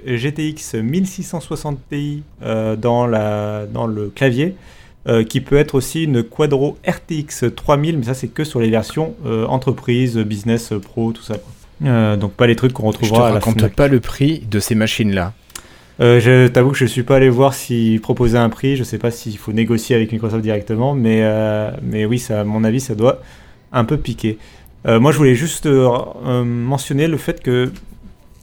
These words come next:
Speaker 1: euh, on arrive peut-être à la limite du, euh, du design sur Facebook, justement, parce que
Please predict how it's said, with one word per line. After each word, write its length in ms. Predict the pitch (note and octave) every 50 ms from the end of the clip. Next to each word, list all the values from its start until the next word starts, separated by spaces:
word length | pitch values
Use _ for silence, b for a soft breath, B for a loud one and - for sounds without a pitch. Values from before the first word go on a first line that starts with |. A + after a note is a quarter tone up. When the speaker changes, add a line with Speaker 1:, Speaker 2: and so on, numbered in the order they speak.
| - - - - -
Speaker 1:
euh, 120 | C#3+ B2+ B2
on 160 | A#2+ B2 B2+
arrive 220 | B2+ C3 C#3+ -
peut-être 240 | - - F3+ F3+ F3+
à 80 | D3+ C3+
la 100 | B2+ A#2+
limite 480 | A#2+ C3+ D#3 D#3+ E3 F3 F#3 - -
du, 360 | C3 A#2 A2+ A#2 A#2+ A#2 A#2+
euh, 640 | A#2 A#2 A2+ A2+ A2+ A2+ A2+ A2+ A2+ A2+ A2+ A2+ A2+ A2+
du 240 | A2 A2 A2+ A2+
design 560 | A2 A2+ B2+ B2+ C3 D3 C#3+ C#3+ C#3+ C3+ A#2+ A2+
sur 180 | A2+ - B2
Facebook, 360 | - B2+ A#2+ A2+ A#2 D3 D#3 C3
justement, 480 | G#2+ A2 - - - B2 A#2+ C3+ D#3+
parce 340 | - - A#2+ G#2 - - - -
que 280 | - B2+ C#3 D#3 D#3+